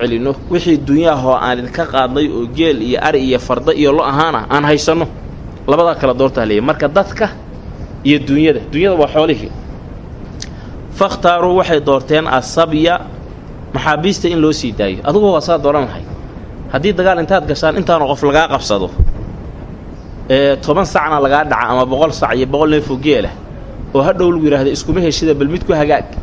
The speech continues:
Labadooda isku heli maysidee, kee qaadanaysaa? Ma waxaad leedahay, "Looda ha la ii soo celiyo, baabuurtan ha la ii soo dareeriyo"? Mise waxa weeyaan, een, dadka ha la isiyaad leedahay? Dadka ha qaadanaysaa, leanna dad lagaa haysta iyo dunya isku mid maaha. Dadkii bay doorteen marka.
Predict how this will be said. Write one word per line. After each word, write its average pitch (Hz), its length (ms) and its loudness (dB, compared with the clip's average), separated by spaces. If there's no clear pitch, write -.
Labadooda 165 400 2
isku 156 260 0
heli 151 180 2
maysidee, 143 420 0
kee 170 220 0
qaadanaysaa? 143 560 0
Ma 156 60 2
waxaad 175 200 2
leedahay, 170 240 4
"Looda 185 220 4
ha 156 60 4
la 156 100 2
ii 175 60 0
soo 170 160 -6
celiyo, 131 260 0
baabuurtan 156 400 2
ha 143 80 2
la 143 80 0
ii 190 100 -2
soo 156 180 0
dareeriyo"? 107 460 -2
Mise 151 220 -2
waxa 185 300 0
weeyaan, 196 360 2
een, 156 300 -4
dadka 175 320 2
ha 160 100 2
la 180 80 2
isiyaad 170 300 2
leedahay? 147 260 0
Dadka 202 200 0
ha 202 60 2
qaadanaysaa, 175 560 0
leanna 151 260 0
dad 175 140 0
lagaa 170 220 4
haysta 151 260 -4
iyo 160 100 -2
dunya 156 240 -6
isku 160 180 -8
mid 190 100 -2
maaha. 135 240 -2
Dadkii 170 240 0
bay 139 100 4
doorteen 117 400 0
marka. 95 160 -8